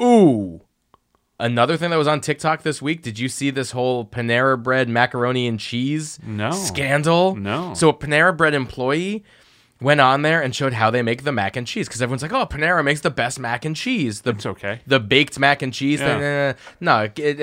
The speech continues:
Speaker 1: it, it's a plastic bag that gets thrown in boiling water.
Speaker 2: Oh.
Speaker 1: Yeah.
Speaker 2: Wow.
Speaker 1: And so, and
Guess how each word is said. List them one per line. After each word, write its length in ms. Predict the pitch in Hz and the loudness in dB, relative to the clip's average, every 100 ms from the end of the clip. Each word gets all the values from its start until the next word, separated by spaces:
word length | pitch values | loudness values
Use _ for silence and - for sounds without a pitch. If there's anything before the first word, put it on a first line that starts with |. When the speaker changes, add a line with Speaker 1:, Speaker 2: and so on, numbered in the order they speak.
| 143 | -2
Speaker 1:
it, 280 | 143 135 - | -2 -8 -8
it's 160 | 143 - | -8 -6
a 60 | 123 | -8
plastic 560 | - 156 151 - - | -2 2 2 0 0
bag 280 | 131 123 120 | 4 4 4
that 80 | 117 | 0
gets 180 | 113 - | -2 -8
thrown 280 | 123 117 117 | 0 2 2
in 80 | 107 | 0
boiling 340 | 107 107 104 | 0 0 -2
water. 420 | 95 87 82 85 _ | -4 -4 -8 -14 _
Speaker 2:
Oh. 640 | 107 110 120 127 117 104 101 | -2 2 2 2 0 -2 -2
Speaker 1:
Yeah. 540 | 113 113 95 87 82 | -2 -2 -2 -4 -6
Speaker 2:
Wow. 460 | 90 90 85 87 87 | -8 -6 -4 -2 2
Speaker 1:
And 160 | 135 131 | 2 2
so, 260 | 139 127 143 | 0 0 0
and 160 | 151 | -2